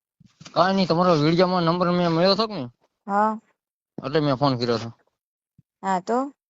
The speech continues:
Speaker 1: તમે વીડિયો બનાવો છો?
Speaker 2: હા.
Speaker 1: કયા?
Speaker 2: તારે કેવો બનાવો?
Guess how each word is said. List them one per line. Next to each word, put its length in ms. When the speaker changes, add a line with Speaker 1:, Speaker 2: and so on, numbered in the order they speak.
Speaker 1:
તમે 420
વીડિયો 320
બનાવો 340
છો? 200
Speaker 2:
હા. 300
Speaker 1:
કયા? 280
Speaker 2:
તારે 240
કેવો 240
બનાવો? 500